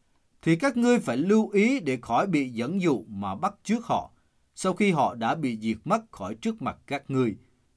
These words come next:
tức bị dụ đi tìm hiểu các thần chúng nó rằng, các dân ấy phụng thờ thần của họ thế nào, tôi muốn làm giống như vậy. Các ngươi không được làm vậy với Giê-hô-va Đức Chúa Trời của mình,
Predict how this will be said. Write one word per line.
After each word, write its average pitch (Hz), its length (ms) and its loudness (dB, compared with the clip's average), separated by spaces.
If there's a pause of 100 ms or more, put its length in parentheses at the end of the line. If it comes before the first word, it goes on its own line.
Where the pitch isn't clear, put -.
(100)
tức 277 200 0
bị 143 280 2
dụ 123 260 -2
đi 208 240 4
tìm 127 300 -2
hiểu 101 220 -4
các 220 280 -6
thần 107 320 -6
chúng 135 180 -6
nó 127 260 0
rằng, 95 240 -6 (340)
các 214 180 -2
dân 175 200 2
ấy 202 360 0 (120)
phụng 107 220 -4
thờ 120 320 -2
thần 127 260 -2
của 123 140 -2
họ 127 260 -2
thế 202 160 -2
nào, 123 340 2 (400)
tôi 151 140 4
muốn 196 300 2
làm 120 260 2
giống 175 280 -2
như 190 140 4
vậy. 123 200 -2 (520)
Các 269 200 2
ngươi 247 180 6
không 254 200 2
được 170 200 4
làm 135 240 2
vậy 120 240 0
với 151 300 2
Giê-hô-va 180 600 4
Đức 226 220 -6
Chúa 262 200 0
Trời 123 240 2
của 117 160 -4
mình, 127 260 -2